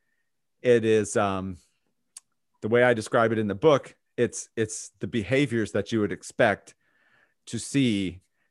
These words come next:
based upon the values. So it's the expectations, the behaviors that soldiers should demonstrate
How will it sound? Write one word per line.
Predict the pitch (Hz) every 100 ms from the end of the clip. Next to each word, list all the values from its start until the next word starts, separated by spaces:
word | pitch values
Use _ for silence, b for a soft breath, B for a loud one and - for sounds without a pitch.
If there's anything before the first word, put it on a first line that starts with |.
| -
based | 117 110 110
upon | - 104 98
the | 92
values. | 87 80 69 69 - _ _ _ _ _ _
So | - 98
it's | 95
the | - 123
expectations, | 151 175 139 151 131 - 117 107 - -
the | 90
behaviors | 117 101 120 139 131 131 -
that | 101 -
soldiers | - 127 120 120
should | - 107
demonstrate | 117 117 107 - 98 92